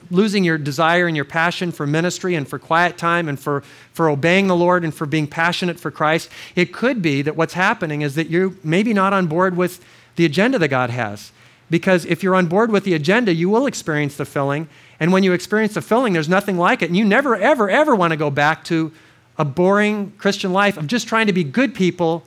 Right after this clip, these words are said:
eking out a Christian existence in the midst of a very bad world, you know, hanging on with our fingernails until Christ comes back.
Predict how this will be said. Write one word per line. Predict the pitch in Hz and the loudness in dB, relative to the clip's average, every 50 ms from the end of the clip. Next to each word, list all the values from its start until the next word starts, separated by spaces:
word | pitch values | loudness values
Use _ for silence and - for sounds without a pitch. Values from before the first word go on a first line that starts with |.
| _ | _
eking | - 208 233 226 233 240 214 196 | -2 -2 -2 0 -2 -4 0 2
out | 190 190 196 190 | 2 2 2 0
a | 175 170 | -2 -6
Christian | - - 208 202 202 - 202 190 | -4 -4 -4 -4 -2 -2 -2 -2
existence | 175 147 143 151 143 - - 151 143 147 - - - - - - - - | -2 0 -2 -4 -4 -4 -6 -8 -8 -8 -10 -14 -20 -20 -20 -20 -10 -2
in | 170 175 | 0 2
the | 180 175 | 2 4
midst | 190 220 - - - | 2 2 0 0 -2
of | 196 156 | -2 -2
a | 170 | -2
very | 135 214 208 233 226 220 | -2 0 2 2 2 2
bad | 170 135 208 202 208 208 214 214 196 208 220 175 | 0 2 2 2 2 2 2 2 2 2 2 2
world, | 180 202 175 165 156 143 147 175 165 - _ - - - - - - | 2 4 4 4 4 2 0 -2 -4 -8 _ -20 -20 -20 -20 -10 -2
you | - 175 | 0 2
know, | 180 180 170 | 2 4 4
hanging | - 214 247 277 285 277 | 4 4 4 4 4 4
on | 254 214 214 220 214 214 | 6 6 6 6 4 2
with | 214 202 | 2 2
our | 214 202 | 2 2
fingernails | 202 - 254 269 254 220 180 170 160 165 165 170 | 2 2 0 2 2 2 2 2 2 2 2 0
until | 175 - - 190 180 | -2 0 0 0 0
Christ | 185 - 185 175 175 - - | 0 2 2 2 2 0 -2
comes | 196 190 175 | -2 -2 0
back. | 165 220 247 254 185 135 117 - | 0 0 2 2 2 0 -4 -8